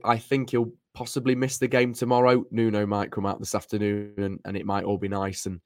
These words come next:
and rosy. Fingers crossed for our side. You'll be hoping, hoping not. Uh,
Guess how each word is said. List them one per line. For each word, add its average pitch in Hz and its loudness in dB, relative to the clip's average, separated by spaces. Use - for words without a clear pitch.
and 92 -8
rosy. 101 2
Fingers 101 -4
crossed - -4
for 110 2
our 104 4
side. 101 0
You'll 107 0
be 92 -6
hoping, 95 -4
hoping 95 -6
not. 101 -2
Uh, 90 -6